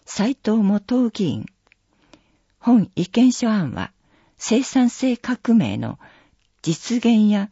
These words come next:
新型コロナウイルス感染症緊急経済対策として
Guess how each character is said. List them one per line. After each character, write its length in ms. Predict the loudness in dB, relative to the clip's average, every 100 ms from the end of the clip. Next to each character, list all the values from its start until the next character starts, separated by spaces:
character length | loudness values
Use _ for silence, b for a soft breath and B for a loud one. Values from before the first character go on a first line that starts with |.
| b b b
新 280 | 0 4 4
型 280 | 4 -2 -6
コ 160 | -2
ロ 100 | 2
ナ 200 | 2 0 0
ウ 100 | -2
イ 80 |
ル 120 | -2 -8
ス 260 | -12 -14 b b b b
感 240 | 0 0
染 280 | 2 2 2
症 360 | -2 -6 -8 -4
緊 220 | 0 2
急 320 | 0 -2 -2 -2
経 260 | -2 -2
済 280 | -2 -4 -6
対 240 | -6 -6
策 300 | -4 -6 -8
と 140 | -8 -8
し 100 | -8
て 260 | -8 -8